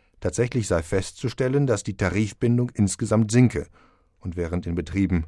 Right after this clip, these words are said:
ohne Tarifbindung über dreißig Prozent der Beschäftigten im Niedriglohnbereich arbeiten,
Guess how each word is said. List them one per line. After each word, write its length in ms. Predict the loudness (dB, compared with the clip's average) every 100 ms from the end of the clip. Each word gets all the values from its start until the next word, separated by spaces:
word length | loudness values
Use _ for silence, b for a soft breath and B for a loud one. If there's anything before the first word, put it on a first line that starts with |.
| 0
ohne 280 | 4 6
Tarifbindung 680 | 6 2 0 0 2 4 4
über 160 | 2 0
dreißig 500 | 2 2 0 -2 -4
Prozent 380 | -4 0 0 0
der 80 | -2
Beschäftigten 720 | -2 -4 -4 -6 -2 -2 -2 b b b
im 200 | -4 -2
Niedriglohnbereich 1120 | 2 4 4 -2 -2 0 2 2 0 -2 -4 0
arbeiten, 460 | 2 2 4 2